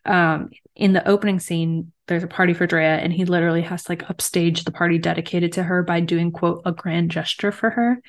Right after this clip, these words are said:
but, like, smack in the middle of her speech. So he has no mindful behavior whatsoever.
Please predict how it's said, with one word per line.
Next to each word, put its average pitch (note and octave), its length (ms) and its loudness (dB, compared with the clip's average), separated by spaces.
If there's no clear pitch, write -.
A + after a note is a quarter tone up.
but, F#3+ 100 2
like, F3 200 2
smack E3 400 2
in E3+ 60 0
the E3+ 80 0
middle F3 160 -2
of F3 80 -6
her F3 100 -2
speech. - 460 -6
So E3 420 0
he G3 160 2
has E3+ 280 0
no E3 460 2
mindful E3 600 2
behavior E3 440 -4
whatsoever. - 880 -4